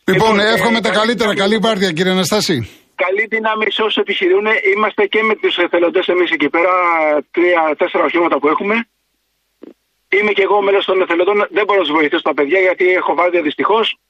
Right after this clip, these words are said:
Speaker 2: Ε, μακάρι να πάνε όλα καλά και ο Θεός να βάλει το χέρι του να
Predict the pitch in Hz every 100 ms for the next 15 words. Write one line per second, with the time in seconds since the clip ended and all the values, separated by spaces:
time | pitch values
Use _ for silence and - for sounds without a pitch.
0 | - 196 185 - _ _ _ _ _ _
1 | 185 185 208 202 190 196 196 190 185 175
2 | 190 190 185 175 165 180 180 175 180 175
3 | 165 185 175 175